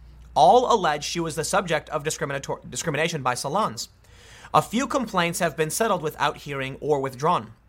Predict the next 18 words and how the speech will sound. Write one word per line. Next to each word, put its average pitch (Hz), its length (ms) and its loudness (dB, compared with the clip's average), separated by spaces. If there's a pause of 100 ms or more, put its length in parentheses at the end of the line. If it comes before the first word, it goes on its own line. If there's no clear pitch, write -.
(680)
Yaniv 160 280 2
also 180 300 4
made 170 180 -2
headlines 165 460 0
recently 139 360 -4
for 151 180 0
engaging 160 440 -4
in 170 80 -2
a 143 40 -2
social 165 260 -2
media 151 260 -6
spat - 420 0 (440)
with 175 180 0
free 247 220 2
speech 254 340 -4
advocate 180 460 -2
Lindsay 156 320 -2
Shepard, 190 460 0